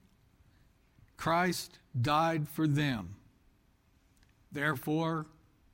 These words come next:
what is Paul saying? Anything Paul has experienced was more than worth it. Anything. The very next sentence in verse sixteen,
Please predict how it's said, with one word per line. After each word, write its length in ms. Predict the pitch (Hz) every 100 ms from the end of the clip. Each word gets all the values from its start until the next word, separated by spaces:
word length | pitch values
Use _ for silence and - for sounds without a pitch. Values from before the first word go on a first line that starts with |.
| -
what 160 | 131 139
is 160 | 117
Paul 280 | - 131 127
saying? 420 | - 120 107 101 110 _ _ - - - - - _ _ -
Anything 720 | 139 165 180 - 180 170 170
Paul 380 | - 156 147 143
has 280 | 143 131 135
experienced 920 | 127 - 135 120 104 110 - - - _ _ _ _ _ _ -
was 260 | 123 113
more 580 | 123 131 131 117 113 110 - -
than 240 | 117 117
worth 320 | 110 113 101 -
it. 180 | 113 - _ _ _ _ _ _ _ _ _ _ _ _
Anything. 460 | 143 156 117 - - - _ _ _ _ _ _ _ _ _ _ _ _ _ _ _ _ _ _ _ _ _ _ _ _ _ _ _ _ _ _ _ _ _ _ _ _ - _ _ - - - -
The 60 | 123
very 280 | 120 151 156
next 320 | 156 156 127
sentence 420 | - 170 147 127
in 120 | 143 123
verse 240 | 139 127
sixteen, 760 | 151 147 - - 156 135 139